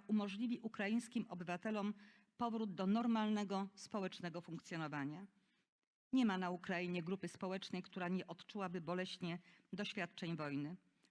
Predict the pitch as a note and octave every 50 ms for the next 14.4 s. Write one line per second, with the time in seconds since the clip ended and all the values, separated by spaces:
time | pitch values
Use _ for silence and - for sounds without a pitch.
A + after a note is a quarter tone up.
0 | _ _ _ - - - - A3+ G#3 - G#3 G3 F3 G3 F#3+ F#3 F3 F3+ F3 E3+
1 | F3+ F#3+ G3+ G3+ F#3 F3 F3 F3 F3+ - - - _ _ _ - F3 G#3 G3 -
2 | A#3 G#3 G3+ G3 G3+ G3+ G3 G3 F#3+ F#3+ F#3+ F#3+ - - G#3+ G3+ - G#3 F#3+ F#3+
3 | F#3+ F#3 F#3 - - G#3 F3+ F#3+ F#3+ - - - _ _ _ - G3+ - - -
4 | A3+ A3 G#3+ - - - G#3 G3+ F#3+ F#3+ G3 F#3+ - G#3 F#3 F#3 F#3+ - - -
5 | _ _ - F3 G#3+ G#3+ G#3+ G#3+ G#3+ - F3+ E3+ E3+ E3+ F3 F3+ F#3 F#3 F3+ F3+
6 | F3+ F3+ - - - - - - _ - F#3+ G3 F#3 - - F#3+ F#3 - - G#3+
7 | A3 A3+ A3 - F#3+ - - - F3+ F#3 G#3 G#3 F#3+ D#3+ F3 - - - - -
8 | - - _ _ _ _ _ G#3 G3+ F#3+ F3+ G#3 G3 G3 F#3+ F3+ F3+ F#3 F3+ F3+
9 | F3+ - F#3+ - F#3 E3 E3 F3 E3 - E3 D#3+ - - F3+ E3 - - - -
10 | - - E3+ D3+ D#3 - - - E3 D#3+ G3 G3 - _ _ _ _ _ _ _
11 | _ _ _ - A#3 G#3 D#3+ D#3+ E3 D#3+ - - - - _ _ _ _ _ _
12 | _ _ _ - - G3+ F#3 F#3+ F#3+ G3 F#3+ G#3+ G3 - - F#3 F#3 F#3 F3+ -
13 | F#3+ F3+ F#3+ G3 F#3 F3+ F3+ F3+ F3 F#3+ F3 F3 F3+ F#3 F#3 E3+ F3 F3 - -
14 | F3 F3 G3 G3+ F#3+ F#3+ F#3+ G3+